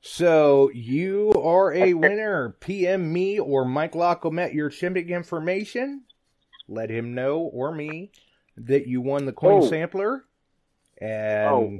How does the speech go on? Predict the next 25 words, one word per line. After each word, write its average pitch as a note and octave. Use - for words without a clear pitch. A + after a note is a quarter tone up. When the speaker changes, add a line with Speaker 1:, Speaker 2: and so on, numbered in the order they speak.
Speaker 2:
I C3+
get, -
uh, -
Mike F#3+
Lockomet? E3+
Speaker 1:
Yes, G#2+
sir. -
Speaker 2:
He's C#3
an B2
awesome B2+
dude. A2
Speaker 1:
Yes, G#2+
sir. G#3
Speaker 2:
He, D4+
all G#2+
right, G2+
my A2
granddaughter's A#2+
gonna G2
get G2
yelled A2+
at F#2
in E2
a F2
minute. G2+